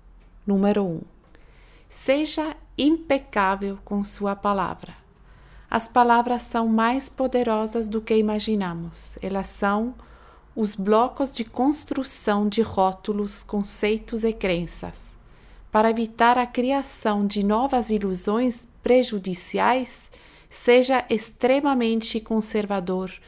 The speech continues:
ao usá-las em você ou em outras pessoas. Adquira o hábito de dizer apenas o que você quer dizer e de dizer apenas o que você diz.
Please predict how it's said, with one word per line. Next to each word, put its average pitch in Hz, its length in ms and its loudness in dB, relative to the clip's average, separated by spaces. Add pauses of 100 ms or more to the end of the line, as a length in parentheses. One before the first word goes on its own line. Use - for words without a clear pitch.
(220)
ao 196 200 2
usá-las 180 840 0
em 190 140 0
você 226 580 -2 (400)
ou 247 80 4
em 240 80 6
outras 185 460 0
pessoas. - 760 -10 (920)
Adquira 269 680 0
o 233 120 4
hábito 226 640 0 (1300)
de 220 140 0
dizer 214 400 4
apenas 262 680 2
o 254 60 -4
que 247 180 -4
você 233 320 -2
quer 214 240 0
dizer 208 480 -4 (540)
e 226 100 2
de 214 140 2
dizer 208 380 2
apenas 247 720 0
o 220 80 0
que 254 260 -4
você 277 420 0
diz. - 640 -4